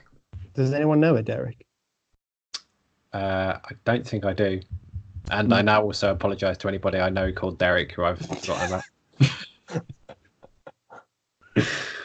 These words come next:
Speaker 2: Well, we, as we're kind of talking about real baseball now, um, I think we should bring up the Minnesota Twins, who Ben is desperate to tell us all about. So, uh, Ben, why did you want to talk so much about the Twins, who I think have hit nine hundred home runs so far?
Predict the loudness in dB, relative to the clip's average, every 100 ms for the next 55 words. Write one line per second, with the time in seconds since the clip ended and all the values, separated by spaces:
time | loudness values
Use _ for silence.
0 | -16 -18 -20 _ _ -20 _ -16 -14 -4
1 | -2 -2 -6 -16 -20 -16 4 6 6 6
2 | 4 6 4 4 4 4 4 0 0 0
3 | 0 0 -2 0 0 0 -2 -6 -8 -8
4 | -8 -10 -10 -8 -10 -12 -10 -4 -2 -4
5 | -6 -6 -4 -4 -4 -2 0 0 0 2
6 | 4 4 2 -2 -2 -2 -10 2 6 6
7 | 4 0 -6 -12 -14 2 2 2 -2 -6
8 | -6 -4 -2 -2 -2 -2 0 0 -2 -10
9 | -12 -4 -2 -2 0 2 2 4 4 4
10 | 4 0 0 -2 -2 -4 -4 -4 -2 0
11 | -2 -4 -2 -2 -2 -4 -4 -4 -10 -20
12 | -20 _ -10 -2 -2 0 -2 -2 0 2
13 | 4 4 4 4 4 4 6 4 6 4
14 | 2 -4